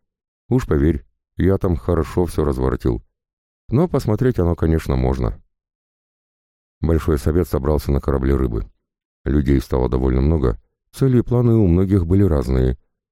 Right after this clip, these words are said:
Нужно было решить, что делать дальше. «У меня задача номер один — это отвезти Спаса на Левиафан», — сказала Лиана. «Для этого мне лучше использовать подводную лодку. Детей, разумеется, я возьму с собой. Я бы хотела, чтобы вы тоже были с нами», —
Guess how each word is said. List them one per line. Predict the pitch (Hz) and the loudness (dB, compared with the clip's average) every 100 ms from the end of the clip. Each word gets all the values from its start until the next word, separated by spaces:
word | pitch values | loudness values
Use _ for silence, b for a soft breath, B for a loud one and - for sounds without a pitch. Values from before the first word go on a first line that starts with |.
| _ _ | _ _
Нужно | 117 123 113 | 0 2 0
было | 104 101 | 2 2
решить, | 95 - 110 | 2 2 -2
что | - 92 | 0 -2
делать | 82 82 78 | 2 2 2
дальше. | 64 58 - 55 - _ _ _ _ _ _ _ - | 0 -2 -4 -8 -8 _ _ _ _ _ _ _ -4
«У | 80 | 0
меня | 85 90 | 2 2
задача | 82 80 87 - | 2 0 0 2
номер | 82 80 80 | 2 2 2
один — | 76 98 92 - | 2 2 0 -4
это | 76 78 80 | -4 0 -2
отвезти | - 82 - | 0 -4 -2
Спаса | 80 - 87 78 | -4 -2 -2 0
на | 71 | 2
Левиафан», — | 71 69 69 67 69 62 - | 2 2 -2 -2 -2 -4 -8
сказала | - 60 60 | -10 -4 -2
Лиана. | 60 58 57 57 - _ _ _ _ _ _ | 0 0 -2 -4 -8 _ _ _ _ _ _
«Для | - 71 87 | -2 0 2
этого | 87 80 78 | 2 0 2
мне | 78 | 2
лучше | 82 - 78 | 2 0 -2
использовать | 73 - 78 69 73 | -2 0 -2 0 -2
подводную | 76 71 71 71 71 | -2 0 0 2 0
лодку. | 76 - - - _ _ _ _ _ _ - | 0 -2 -6 -8 _ _ _ _ _ _ -4
Детей, | 80 - 104 | -4 2 2
разумеется, | 101 95 92 95 - 85 | 2 2 2 2 0 0
я | 80 | 2
возьму | 80 82 | 2 0
с | - | -2
собой. | 73 64 65 - _ _ | -4 0 -2 -4 _ _
Я | - 82 | -2 0
бы | 76 | 0
хотела, | - - 87 80 | -2 0 2 2
чтобы | 73 - 73 73 | -2 -4 0 0
вы | 67 76 | 0 0
тоже | 73 62 | -2 -2
были | 62 64 | -2 -2
с | 64 | -2
нами», — | 67 64 64 | -2 0 -2